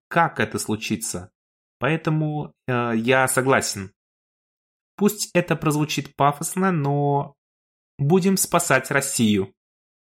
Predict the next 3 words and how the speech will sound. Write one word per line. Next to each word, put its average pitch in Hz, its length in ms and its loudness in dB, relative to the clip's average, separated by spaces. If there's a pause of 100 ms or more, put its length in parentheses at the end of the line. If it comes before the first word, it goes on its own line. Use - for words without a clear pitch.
(180)
Надеюсь, 139 720 2
вместе?" 127 680 0 (1400)
"Конечно!" 123 960 0